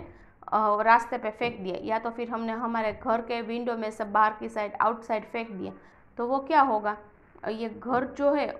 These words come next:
हमने हमारा घर तो अच्छा रख लिया, but जो हमारे आजू बाजू जो है वहाँ पे गंदगी कर दी, है ना। और ये, अ,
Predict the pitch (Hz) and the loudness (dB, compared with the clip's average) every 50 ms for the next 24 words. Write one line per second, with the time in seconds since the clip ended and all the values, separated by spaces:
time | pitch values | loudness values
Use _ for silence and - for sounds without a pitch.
0 | - 202 196 208 226 254 262 254 247 254 254 247 233 196 190 - 269 247 254 254 | -8 -8 -6 -4 -2 -2 -2 -2 0 0 0 2 0 0 0 -2 -2 -2 -2 0
1 | - 285 - 294 285 - - - 330 311 311 302 302 294 240 214 202 - - - | 0 0 0 0 -2 -4 -6 -4 -2 0 0 0 -2 -4 -6 -6 -6 -8 -10 -16
2 | - - - - - 226 233 220 - 262 233 220 - 240 269 247 254 240 - - | -20 -20 -20 -10 -6 -6 -6 -2 0 2 2 2 2 2 2 4 4 4 4 4
3 | - 196 214 208 254 285 269 311 302 294 302 285 285 285 277 247 220 214 240 226 | 2 2 2 0 0 0 2 4 4 4 2 0 0 0 0 0 0 0 0 0
4 | 226 226 233 226 214 220 220 220 226 220 226 220 - 214 214 214 208 214 220 - | 0 0 -2 -4 -4 -4 -4 -4 -6 -8 -8 -6 -4 -4 -4 -4 -6 -10 -12 -14
5 | - - 277 277 202 - - - - - - - - - - - - 226 226 233 | -12 -10 -6 -6 -6 -6 -8 -12 -16 -20 -20 -20 -20 -20 -12 -6 -4 -4 -2 -2
6 | 233 233 240 233 - - - - - - - - - - - | -2 -2 -2 -4 -4 -8 -12 -16 -18 -16 -10 -8 -8 -8 -8